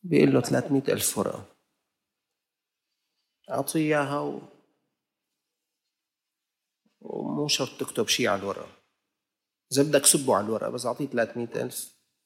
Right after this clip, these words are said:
تنجح". قديش حقه معناتها هذا الأستاذ؟ ثلاثمية ألف ورقة. شو هالذل؟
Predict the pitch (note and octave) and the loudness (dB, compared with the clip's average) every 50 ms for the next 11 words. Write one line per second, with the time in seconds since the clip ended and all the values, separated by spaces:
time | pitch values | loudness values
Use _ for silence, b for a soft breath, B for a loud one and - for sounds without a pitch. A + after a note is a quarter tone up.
0 | _ _ _ _ _ _ _ _ - - - - - A2 G2+ F#2 F2+ E2+ - - | _ _ _ _ _ _ _ _ -16 -16 -14 -10 -6 -6 -6 -6 -6 -10 -14 -18
1 | - - - _ _ _ _ _ _ _ _ _ _ - B2+ C3+ D#3 F3 E3 - | -20 -20 -20 _ _ _ _ _ _ _ _ _ _ -4 0 4 6 6 6 6
2 | - C3 - - C#3+ A#2 A2+ A2 A#2 B2 B2 A#2+ A#2+ A#2+ A#2 A2+ A#2 A#2+ A2+ - | 4 2 -2 -2 0 0 0 2 2 0 0 0 0 -2 0 0 0 4 6 6
3 | - - C3 B2 C3+ D#3 E3 - - - _ _ _ _ _ _ _ _ _ _ | 6 6 6 4 2 0 -6 -8 -12 -16 _ _ _ _ _ _ _ _ _ _
4 | _ _ _ _ - G3+ D#3 - - A2 G#2 - - E2 - - - - - - | _ _ _ _ 2 2 2 2 2 -4 -6 -6 -8 -10 -10 -10 -10 -12 -14 -18
5 | - _ _ _ _ _ _ _ _ _ _ _ _ _ _ _ _ _ _ _ | -20 _ _ _ _ _ _ _ _ _ _ _ _ _ _ _ _ _ _ _
6 | _ _ _ _ _ _ _ _ _ _ _ _ _ _ _ _ _ _ _ _ | _ _ _ _ _ _ _ _ _ _ _ _ _ _ _ _ _ _ _ _
7 | _ _ _ _ _ _ _ _ _ - - - _ _ _ - - - G3 E3 | _ _ _ _ _ _ _ _ _ -20 -20 -20 _ _ _ -2 2 4 6 6
8 | D3+ C3+ B2+ A#2+ C3+ C#3+ C3+ C#3 D3+ C#3+ | 6 4 2 2 2 2 2 2 -2 -10